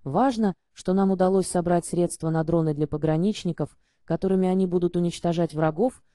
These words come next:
заявил Григорий Козловский. Напомним, Козловский и Ф К «Рух» играют активную роль в поддержке украинской армии. В ноябре они организовали благотворительный футбольный матч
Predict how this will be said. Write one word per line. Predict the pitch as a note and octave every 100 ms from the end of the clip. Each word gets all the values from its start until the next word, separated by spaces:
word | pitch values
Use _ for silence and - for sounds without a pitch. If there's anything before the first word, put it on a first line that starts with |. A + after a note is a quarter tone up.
| _
заявил | C#3+ E3 F#3+ B3+ C4+
Григорий | G#3 F#3 A3+ B3
Козловский. | A#3 A3 F#3 E3 C#3 - C#3 B2
Напомним, | E3 E3+ C#4+ D#4 A#3 D3 - _ _
Козловский | E3+ F3 A3 G#3+ - F#3+ F3+
и |
Ф | D#3+
К | - E3 D3
«Рух» | D#3+ C4 - _ _ -
играют | E3+ G#3+ C#4+ C#4
активную | A#3 - A3+ G#3+ A3
роль | G#3+ G3+
в | -
поддержке | E3 D#3 F3 - F3
украинской | D#3 D#3+ D#3 D3+ - D#3
армии. | D3+ C#3 B2+ A#2 - _ _ _ _
В | C#3
ноябре | E3+ F3+ G3 G#3
они | G3 F#3
организовали | F3 F#3 F3 F#3 F#3 F3
благотворительный | D#3 E3+ E3 E3+ F3 E3+ E3 D#3+ D#3
футбольный | D#3+ D#3 E3+ D#3 D3+
матч | E3 G3